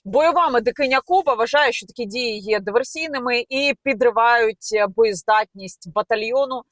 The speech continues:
І в цілому, якщо говорити про масовість цього процесу всієї армії,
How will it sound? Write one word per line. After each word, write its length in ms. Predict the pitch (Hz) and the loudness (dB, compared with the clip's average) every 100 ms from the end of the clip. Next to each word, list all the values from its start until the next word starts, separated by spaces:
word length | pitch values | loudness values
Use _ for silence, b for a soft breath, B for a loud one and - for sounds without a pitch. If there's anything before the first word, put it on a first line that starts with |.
| b b | b b
І 100 | - | -6
в 60 | 247 | -2
цілому, 400 | - 226 233 247 | 0 2 2 2
якщо 260 | 202 - 214 | -4 -2 -2
говорити 360 | 196 208 196 | -2 -6 -8
про 180 | - 208 | -6 -4
масовість 520 | 202 240 - 202 208 | 0 0 -2 -6 -6
цього 160 | - 202 | -4 -4
процесу 520 | - 185 214 196 - 180 | -4 -6 -2 -2 -2 -12
всієї 480 | - 214 185 180 - | -10 -4 -2 -2 0
армії, 460 | 202 185 175 160 | 0 0 -2 -14